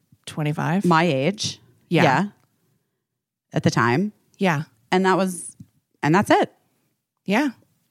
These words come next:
Speaker 2: And before that, I had, like, I, like, dated a couple guys. They were always my age.
Speaker 1: Yeah. Yeah.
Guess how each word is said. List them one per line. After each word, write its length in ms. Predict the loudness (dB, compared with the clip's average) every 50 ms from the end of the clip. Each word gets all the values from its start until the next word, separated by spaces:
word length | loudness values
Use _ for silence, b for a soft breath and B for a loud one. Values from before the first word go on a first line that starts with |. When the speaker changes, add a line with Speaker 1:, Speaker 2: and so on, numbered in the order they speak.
| -14 0 0
Speaker 2:
And 140 | 2 2
before 320 | 2 0 0 2 2 2 4
that, 360 | 4 4 4 4 4 4 4
I 100 | 2 2
had, 520 | 2 2 2 2 4 4 2 2 0 -4 B B B B B B
like, 140 | 0 2
I, 100 | 2 2
like, 320 | 2 0 -4 -8 -12 -14 -2
dated 280 | 2 2 4 4 4 2
a 60 | 2
couple 260 | 0 0 0 0 2 2
guys. 260 | 4 2 2 4 4
They 100 | 2 2
were 120 | 2 2
always 320 | 2 2 4 4 2 2 0
my 220 | -2 -2 -2 -2
age. 540 | -4 -6 -6 -6 -6 -6 -6 -8 -8 -10 -10 -14 -20 -10
Speaker 1:
Yeah. 360 | -4 -2 -2 -2 -2 -4 -6 -8 -12 _ _ _ _ _ _ _ _ _ _ _ _ _ _ _ _ _ _
Yeah. 220 | 0 0 2 0